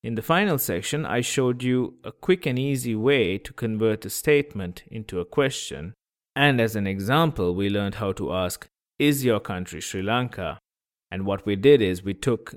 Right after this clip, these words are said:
the positive statement, which is, "Your country is Sri Lanka,"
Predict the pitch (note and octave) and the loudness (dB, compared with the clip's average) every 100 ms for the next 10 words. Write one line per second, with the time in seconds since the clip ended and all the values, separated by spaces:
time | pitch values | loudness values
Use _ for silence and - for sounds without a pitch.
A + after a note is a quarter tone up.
0 | - G#2+ F2+ C#3+ E3 D3 G2+ - - D#2+ | -14 -12 -2 2 2 2 -4 -6 -6 -6
1 | - G2+ F#2+ G#2 F#2 - F2+ - _ _ | -6 -6 -6 -6 -8 -4 -6 -8 _ _
2 | _ A2 B2+ E3+ C3+ G#2 - E2 D#2 - | _ 4 6 6 4 -2 -2 -8 -8 -8
3 | F2 F2 G#2+ A2 - D2 F#2+ | -6 -4 -2 -4 -6 -8 -10